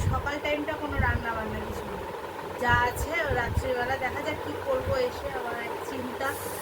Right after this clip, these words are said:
সকালে রান্না বান্না না থাকলে খুব সমস্যা হয়ে যায়, রাত্রে যে কী করবো বুঝতে পারি না, কারণ হচ্ছে দোকান থাকে, এসে রান্না করাটা, মেয়েকে পড়তে বসানোটা অনেকটা সময় হয়ে যায়। দেখি ইচ্ছা যদি মানে সময় যদি পাই,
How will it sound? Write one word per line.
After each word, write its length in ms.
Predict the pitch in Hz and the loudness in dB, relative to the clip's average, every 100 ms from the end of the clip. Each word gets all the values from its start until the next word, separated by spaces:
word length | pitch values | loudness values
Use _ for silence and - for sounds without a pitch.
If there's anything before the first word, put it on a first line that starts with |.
| 240 269 | -2 0
সকালে 340 | 262 277 285 285 | 2 2 4 4
রান্না 220 | 269 285 285 | 4 2 2
বান্না 180 | 294 285 277 | 2 2 2
না 60 | 277 | 2
থাকলে 220 | 294 294 294 | 0 -2 -2
খুব 120 | 302 277 | -2 -4
সমস্যা 380 | 269 240 - 285 262 | -2 -2 -2 0 2
হয়ে 140 | 247 226 | 2 2
যায়, 120 | 226 | 2
রাত্রে 260 | 226 - 294 285 | 0 0 -2 -2
যে 60 | 294 - | -2 0
কী 100 | 294 294 | -2 0
করবো 220 | 311 302 302 - - | 0 0 -2 -4 -2
বুঝতে 220 | 240 226 262 | -2 0 2
পারি 160 | 247 226 | 2 0
না, 60 | 202 - - - - | -2 -4 -6 -6 0
কারণ 160 | 262 269 | 0 0
হচ্ছে 180 | 285 294 269 | -2 0 2
দোকান 220 | 262 285 277 262 | 4 2 2 0
থাকে, 260 | 269 269 262 262 | 2 2 2 0
এসে 180 | 269 294 269 | -2 0 2
রান্না 260 | 233 247 277 269 | 2 2 0 0
করাটা, 340 | 277 277 269 254 | 2 2 2 0
মেয়েকে 280 | 262 262 - 269 | 0 -2 -2 -4
পড়তে 260 | 277 262 294 | -4 -2 -2
বসানোটা 340 | 269 269 269 262 277 | -2 -2 0 0 0
অনেকটা 280 | 285 - 311 - | -2 -2 2 2
সময় 240 | 262 254 | 2 -2
হয়ে 140 | 247 233 | -2 -2
যায়। 120 | 233 | 0
দেখি 240 | 285 - 392 - - - - - | -2 -2 -4 -4 -4 -4 -4 -2
ইচ্ছা 240 | 311 - 359 320 | -2 0 2 2
যদি 160 | 320 311 - - 254 | 0 -2 -2 0 -2
মানে 140 | 247 254 - | -2 -4 -2
সময় 260 | 285 302 311 311 | 0 0 0 -2
যদি 160 | 311 311 | -2 -2
পাই, 140 | - | 0